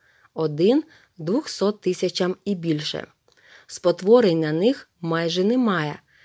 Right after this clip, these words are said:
На топографічній карті всі складники земної поверхні показано однаково докладно. Населені пункти, промислові та сільськогосподарські об'єкти, дороги, рельєф, водні об'єкти, рослинний покрив.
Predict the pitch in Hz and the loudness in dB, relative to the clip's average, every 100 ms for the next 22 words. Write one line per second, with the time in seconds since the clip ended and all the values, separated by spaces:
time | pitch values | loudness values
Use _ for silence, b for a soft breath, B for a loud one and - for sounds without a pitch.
0 | b b 180 180 156 - 165 - 165 202 | b b -2 -2 -2 -4 -4 -2 0 -2
1 | 196 160 - 165 - 294 302 190 185 339 | -4 -6 -4 -4 -2 -2 0 -2 -2 -4
2 | - 208 160 165 160 233 165 165 170 165 | 0 0 0 -2 2 2 2 0 -2 -4
3 | 156 151 165 220 254 254 254 B B - | -4 -4 0 -2 0 -2 -4 B B -8
4 | 285 208 214 220 220 220 - 196 180 240 | -2 0 2 2 2 0 -2 -2 -2 -2
5 | 247 190 196 233 277 233 165 156 147 156 | -2 -2 0 0 0 0 0 -2 -8 -10
6 | B B - 190 - 381 277 170 - 160 | B B -6 -2 4 4 4 2 -2 -2
7 | 196 226 165 151 151 156 156 175 214 208 | 0 0 -4 -4 -4 -4 -4 -2 2 2
8 | 202 208 - 160 - 208 240 233 151 147 | 0 -4 -4 -6 -2 0 -2 -2 -4 -2
9 | 196 - 170 147 147 160 156 - 147 143 | -4 -4 -2 -2 -2 -2 -2 -4 -4 -2
10 | 147 151 208 214 233 B B 196 254 226 | 0 2 2 2 -2 B B -2 0 0
11 | 147 160 208 B B B 160 170 196 240 | -2 -2 -2 B B B 0 2 2 2
12 | 247 208 226 233 - 220 B B 247 302 | 2 2 4 4 0 -2 B B -4 -2
13 | - 175 214 240 180 156 - | -2 0 0 -2 -4 -4 -6